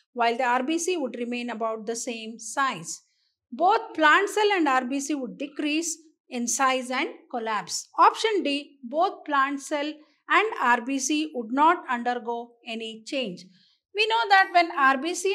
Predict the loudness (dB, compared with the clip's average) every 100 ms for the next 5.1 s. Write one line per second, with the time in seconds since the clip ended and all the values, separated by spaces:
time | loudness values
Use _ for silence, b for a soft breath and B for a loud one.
0 | -2 0 4 4 4 -2 0 -2 0 2
1 | 2 0 _ 0 2 2 -2 -4 -2 -4
2 | -6 -8 -2 -2 -2 0 0 0 b b
3 | _ _ 0 2 4 4 6 4 2 0
4 | -2 -2 -6 -8 -8 -8 -8 -8 -6 -6
5 | -10